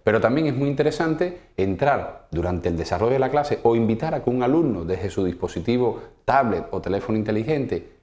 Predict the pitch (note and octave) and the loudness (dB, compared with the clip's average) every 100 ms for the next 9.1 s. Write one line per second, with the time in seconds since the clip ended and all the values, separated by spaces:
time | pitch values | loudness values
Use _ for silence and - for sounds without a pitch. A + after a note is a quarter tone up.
0 | _ D3 C3 G#2 F2 F2 - A2+ A#2 B2+ | _ 2 4 0 0 -2 -2 -2 2 2
1 | C3 B2 - - _ - E3 D3+ B2 A2 | 2 -2 -4 -16 _ 0 2 4 4 4
2 | G2+ - A2+ - B2 D3+ B2 G2+ G#2+ C#3 | 2 0 -2 2 4 4 2 0 2 0
3 | D3 C3+ B2+ - C#3+ C#3 - - - F#2 | 0 0 -2 2 2 2 -4 -12 -4 0
4 | G#2 A#2+ A2+ C3 D#3 - - F#2+ F2 - | 2 2 4 4 2 0 0 2 2 2
5 | G#2+ G#2 G2+ F#2+ F#2 - A#2+ A#2 A#2 G#2+ | 2 2 2 -2 -2 -2 -4 -2 -4 -2
6 | B2 F#2+ F#2+ A2+ A#2+ C#3+ - - - _ | -2 -2 -2 0 2 0 -4 -12 -20 _
7 | B2+ B2+ C3 A#2+ A#2 A2+ B2+ B2 A#2+ A#2 | 0 2 2 2 2 0 -2 0 0 0
8 | A2 G#2+ B2 - G#2+ - G#2 C3 B2 A#2 | 0 2 0 -2 -6 -4 -2 -2 -2 0
9 | A#2+ | 0